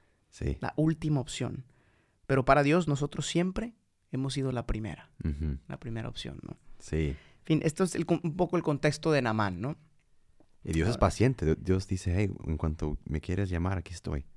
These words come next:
Speaker 2: Sí.
Speaker 1: Aquí estoy.
Speaker 2: Eh,
Speaker 1: Sí.
Speaker 2: cuando tú quieras, ¿no?
Speaker 1: Sí. No te voy a reclamar. Ah, fuiste con estos antes, pues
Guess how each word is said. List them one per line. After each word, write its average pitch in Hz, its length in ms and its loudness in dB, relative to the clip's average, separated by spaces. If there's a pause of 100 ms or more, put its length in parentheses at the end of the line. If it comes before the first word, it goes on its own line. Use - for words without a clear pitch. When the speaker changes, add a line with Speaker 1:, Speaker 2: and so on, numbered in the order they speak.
(220)
Speaker 2:
Sí. 175 360 -4 (220)
Speaker 1:
Aquí - 100 -6
estoy. 73 300 -2
Speaker 2:
Eh, - 120 -10 (140)
Speaker 1:
Sí. 80 300 -4 (100)
Speaker 2:
cuando 135 260 -6
tú 185 140 -6
quieras, 156 460 -4 (320)
¿no? - 60 -6
Speaker 1:
Sí. 80 200 -2 (380)
No 82 140 -2
te - 80 0
voy 92 80 8
a 92 40 8
reclamar. 80 420 4
Ah, 87 80 4
fuiste 110 320 2
con 98 100 4
estos 107 220 2
antes, 131 280 4
pues - 220 -2